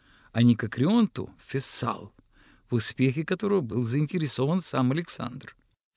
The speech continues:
Однако он не обнаружил своего расположения к этому актёру,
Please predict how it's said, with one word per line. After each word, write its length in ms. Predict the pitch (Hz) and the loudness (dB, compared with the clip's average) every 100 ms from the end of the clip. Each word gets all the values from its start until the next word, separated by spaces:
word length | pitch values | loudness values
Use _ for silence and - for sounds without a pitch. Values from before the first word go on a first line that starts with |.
| _ _ _ _ _ | _ _ _ _ _
Однако 380 | - 113 269 - | -2 2 4 4
он 120 | 139 | 4
не 100 | 135 | 6
обнаружил 480 | 131 127 131 127 113 | 6 6 4 4 0
своего 320 | 107 123 113 | -2 -2 0
расположения 760 | 110 104 - 104 104 226 226 220 | 0 -4 -6 -4 2 4 4 2
к 40 | |
этому 280 | 190 180 170 | 0 -2 -2
актёру, 400 | 156 - 151 147 | -2 0 2 2